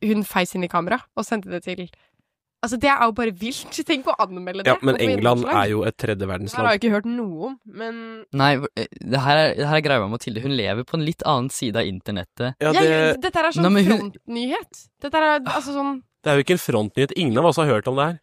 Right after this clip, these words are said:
Speaker 3: Mathilde får nyheter fra Gober tjuetre, sånn planet langt ute i
Speaker 2: Ja, jeg får
Speaker 4: Ja.
Speaker 2: nyheter mine fra Nettavisen, ja.
Speaker 4: Nei,
Speaker 2: Der
Speaker 4: men
Speaker 2: sto det
Speaker 4: Mathilde, eh, forteller meg alltid om brainrot-greier lang tid før jeg <laughs> finner ut av det selv.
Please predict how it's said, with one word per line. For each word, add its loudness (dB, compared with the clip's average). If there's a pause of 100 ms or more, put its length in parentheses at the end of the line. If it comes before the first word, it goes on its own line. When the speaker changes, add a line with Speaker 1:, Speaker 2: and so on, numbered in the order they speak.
(120)
Speaker 3:
Mathilde 2
får -2
nyheter 0
fra 0
Gober -2
tjuetre, -2
sånn -4
planet 0
langt -4
ute -8
i -4 (240)
Speaker 2:
Ja, 2 (120)
jeg 2
får 2
Speaker 4:
Ja. -
Speaker 2:
nyheter 4
mine 2
fra 2
Nettavisen, -2
ja. 0
Speaker 4:
Nei, 4
Speaker 2:
Der 0
Speaker 4:
men 2
Speaker 2:
sto 4
det 4
Speaker 4:
Mathilde, 2 (260)
eh, -2
forteller -2
meg 0
alltid 0
om 0
brainrot-greier -2 (360)
lang 2
tid -2
før -4
jeg 2
<laughs> -4
finner -4
ut -6
av 2
det -2
selv. -2